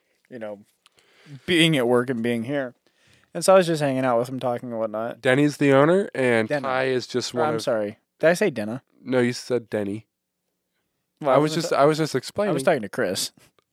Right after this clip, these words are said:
Speaker 1: <laughs> I'm just an idiot. <laughs>
Speaker 2: Chris is f-, related to the family that owns the restaurant that we
Speaker 1: Yes.
Speaker 2: both work at. Ty is just one of the employees. Good friend of ours.
Speaker 1: Yes.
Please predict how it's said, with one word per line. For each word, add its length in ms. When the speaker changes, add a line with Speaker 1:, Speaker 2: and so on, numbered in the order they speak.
Speaker 1:
<laughs> 480
I'm 120
just 160
an 100
idiot. 420
<laughs> 80
Speaker 2:
Chris 380
is 300
f-, 240
related 420
to 80
the 100
family 280
that 140
owns 180
the 80
restaurant 360
that 80
we 80
Speaker 1:
Yes. 100
Speaker 2:
both 180
work 180
at. 180
Ty 300
is 200
just 220
one 160
of 100
the 180
employees. 480
Good 160
friend 200
of 80
ours. 300
Speaker 1:
Yes. 360